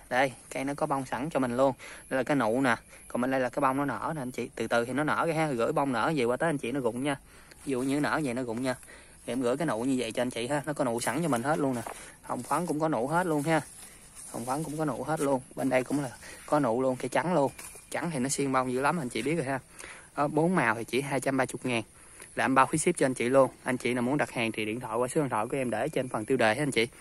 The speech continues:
Còn, à, ngoài ra thì bữa nay em có thêm một số mẫu mới nữa, em quay lên cho anh chị xem tham khảo luôn.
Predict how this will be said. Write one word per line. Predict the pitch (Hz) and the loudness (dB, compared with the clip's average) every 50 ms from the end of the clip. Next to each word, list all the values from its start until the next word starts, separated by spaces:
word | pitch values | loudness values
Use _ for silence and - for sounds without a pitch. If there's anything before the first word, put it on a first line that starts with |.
| - - - - - - - - - | -20 -20 -16 -16 -16 -16 -16 -12 -6
Còn, | - 120 117 117 117 | -2 -2 -2 0 0
à, | 117 | -2
ngoài | 117 117 117 113 | 0 2 4 6
ra | 120 131 143 135 | 6 8 6 6
thì | 135 | 6
bữa | - 135 | 4 4
nay | 156 156 143 | 6 6 6
em | 135 139 | 6 6
có | 139 170 | 6 4
thêm | 165 160 139 | 6 4 4
một | 120 113 | 2 2
số | - 123 | 2 2
mẫu | 110 117 120 | 2 4 4
mới | 147 160 165 185 | 6 6 6 6
nữa, | 190 160 131 160 160 151 | 6 6 6 4 4 2
em | 127 123 131 | -2 -2 2
quay | 135 135 131 | 2 2 4
lên | 135 135 127 131 | 4 2 2 2
cho | - 131 | 2 0
anh | 131 127 | 0 0
chị | - 120 123 | -2 -2 -2
xem | - 143 139 131 | 0 0 -2 0
tham | 135 139 127 | 0 -2 0
khảo | - 107 113 160 | 2 2 4 8
luôn. | 160 156 151 | 8 8 8